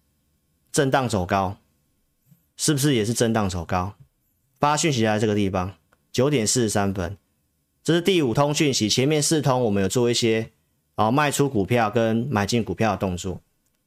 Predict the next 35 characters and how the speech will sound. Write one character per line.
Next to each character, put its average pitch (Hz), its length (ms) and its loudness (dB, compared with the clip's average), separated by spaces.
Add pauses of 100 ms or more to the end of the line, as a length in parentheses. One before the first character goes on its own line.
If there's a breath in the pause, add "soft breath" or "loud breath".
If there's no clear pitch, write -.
待 143 160 2
会 131 140 0
来 107 100 2
跟 110 160 0
大 104 160 0
家 98 60 0
讲。 - 220 -8 (360)
所 180 200 2
以 190 80 0
你 127 200 0
需 160 220 0
要 151 180 2
一 147 60 0
个 131 160 2
真 135 240 0
的 123 160 0
什 101 80 -2
么 95 260 -2 (420)
看 170 160 2
得 143 100 0
懂 110 160 0
行 104 240 0
情、 98 260 0
懂 104 220 0
操 131 240 0
盘 113 160 -2
的 98 100 0
分 107 180 0
析 101 200 -2
师， 95 220 -4
不 - 100 -4
是 135 140 0
嘴 120 180 0
巴 113 220 0
讲， 87 240 -4